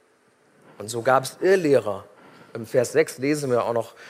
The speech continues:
von einer Sekte, die sich daraus gegründet hat, aus, von, von diesem Diakon Nikolaus, die Nikolaiten, die sagten, "Mensch, Gnade und das lockere Leben, das passt doch ganz gut zusammen. Da kann man doch was draus machen. Wir sind doch unter Gnade,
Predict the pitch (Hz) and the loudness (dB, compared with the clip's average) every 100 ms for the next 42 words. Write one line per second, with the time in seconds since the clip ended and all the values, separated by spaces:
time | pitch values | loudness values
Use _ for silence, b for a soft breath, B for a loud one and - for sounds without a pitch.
0 | B - 123 117 131 127 113 147 165 151 | B -8 -2 0 2 2 2 0 0 -6
1 | 127 120 113 117 117 117 117 113 135 135 | -6 -6 -4 -2 -2 -2 -6 -4 -2 -2
2 | 113 120 - 117 117 - B - - 127 | -2 -2 -2 -10 -10 -18 B -10 0 2
3 | 127 - - - 143 120 120 117 131 123 | 2 -8 -18 -8 -6 -6 -8 0 2 2
4 | - 131 143 - 123 117 120 - - 117 | 0 -2 -2 -2 2 2 2 -2 -14 -10
5 | 117 135 131 123 139 139 127 B B B | -8 -4 -2 -2 -4 -8 -12 B B B
6 | B - 123 127 127 127 - - - 131 | B -12 -6 -2 0 -2 -6 -20 -14 -2
7 | 139 131 - 139 170 175 - - _ - | 0 -2 -6 -2 0 0 -6 -14 _ -20
8 | _ _ - 139 147 196 226 247 240 - | _ _ -2 2 4 2 2 0 -2 -6
9 | 147 147 - 156 165 135 135 170 190 185 | -4 -4 0 0 0 -2 -4 -4 -4 -8
10 | - 175 - 160 151 - 139 - - 110 | -6 -12 -8 -6 -6 -10 -14 -16 -18 -14
11 | 92 107 _ _ _ _ _ _ _ _ | -14 -16 _ _ _ _ _ _ _ _
12 | _ _ _ - 120 - 156 147 139 127 | _ _ _ -6 -4 -4 -4 -2 -2 -6
13 | - 131 120 107 - 104 127 180 170 151 | -8 -10 -10 -12 -14 -8 -6 2 2 4
14 | 131 117 113 143 185 240 | 0 0 2 2 2 -2